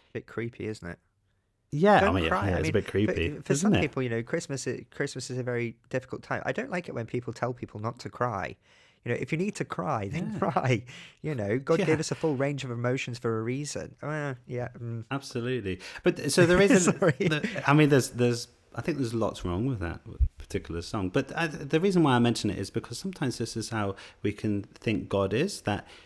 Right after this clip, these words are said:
Speaker 2: he gives to us salvation based on what we do. I mean, this is what the, these lyrics are saying. "You
Speaker 1: Mm.
Speaker 2: better be good. You better not be naughty.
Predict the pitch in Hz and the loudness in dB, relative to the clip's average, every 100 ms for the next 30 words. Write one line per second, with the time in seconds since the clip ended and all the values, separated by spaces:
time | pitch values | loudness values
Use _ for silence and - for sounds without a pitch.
0 | _ - 143 131 117 - - 151 156 - | _ -2 2 4 2 -6 -2 2 2 0
1 | - 120 104 - 104 104 101 92 - 107 | 0 2 2 0 0 0 0 -2 0 0
2 | 107 - 95 98 - 87 87 92 82 87 | 0 -2 -4 -4 -4 -6 -4 -4 -4 -8
3 | - 101 101 - 104 - - 87 101 - | -8 -4 -4 -2 -4 -4 -6 -6 -6 -8
4 | 90 85 90 87 - - 92 - 82 82 | -8 -6 -4 -4 -4 -6 -8 -6 -4 -4
5 | 92 107 101 95 92 82 85 90 90 92 | 0 2 2 2 -2 -4 -4 -4 -2 -2
6 | 87 87 85 87 - 85 | -2 -4 -4 -8 -8 -8